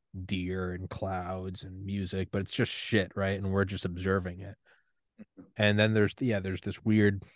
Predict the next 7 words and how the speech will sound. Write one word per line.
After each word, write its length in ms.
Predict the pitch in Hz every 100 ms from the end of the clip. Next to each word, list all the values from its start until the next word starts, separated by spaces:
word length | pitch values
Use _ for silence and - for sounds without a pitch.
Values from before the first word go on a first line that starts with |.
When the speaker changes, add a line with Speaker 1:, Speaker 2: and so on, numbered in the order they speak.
| _ _ _ _ _ _ _ _ -
Speaker 1:
separation 840 | - - 107 90 90 92 - - - _ _ _ _ _ _ _ _ _
where 140 | - 98
we're 200 | 98 120
not 260 | 120 110
part 240 | - 104 87
of 120 | 95
it, 100 | -